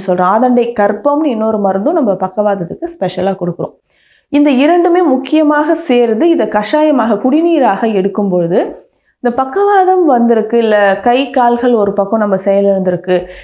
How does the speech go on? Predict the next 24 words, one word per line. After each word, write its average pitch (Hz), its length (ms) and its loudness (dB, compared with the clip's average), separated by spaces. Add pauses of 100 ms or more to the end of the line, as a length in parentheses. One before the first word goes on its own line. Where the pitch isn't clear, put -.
(120)
இல்ல 262 240 2
ஒரு 277 340 2
கையோ 277 280 0
இல்ல 262 200 -2
ஒரு 208 240 -2
காலோ 208 300 0
செயலிழந்திருக்கு, 190 720 -2
சிலருக்கு 277 440 0
வந்து 294 120 4
முகத்துல 370 460 2
மட்டும், 185 800 -2 (480)
ஆ, 196 340 2 (240)
ஃபேஷியல் 302 400 0
பால்சி 196 400 -2
அப்படின்னு 175 260 0
சொல்லுவோம், 175 420 -2
முகவாதம், 175 520 0
முகத்துல 247 380 -2
மட்டும் 214 280 0
நமக்கு 208 220 -2
வந்து 180 540 -2
ஒரு 185 260 -2
சைடா 196 340 2
வந்து, 180 500 -4